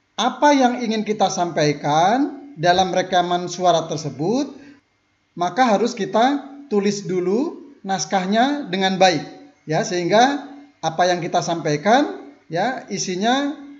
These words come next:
pasti sudah kita siapkan dengan baik, ya, berdasarkan referensi, sehingga isinya tentu saja benar, ya. Kemudian, eh, kita membuat naskah juga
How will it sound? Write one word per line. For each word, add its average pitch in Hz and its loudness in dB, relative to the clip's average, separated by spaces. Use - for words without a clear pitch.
pasti 170 -4
sudah 180 0
kita 208 0
siapkan 208 2
dengan 160 0
baik, 165 2
ya, 180 -4
berdasarkan 165 -2
referensi, 156 -2
sehingga 175 2
isinya 180 -2
tentu 151 -6
saja 170 -2
benar, 151 0
ya. 147 -6
Kemudian, 214 2
eh, 214 2
kita 226 0
membuat 208 2
naskah 202 2
juga 202 2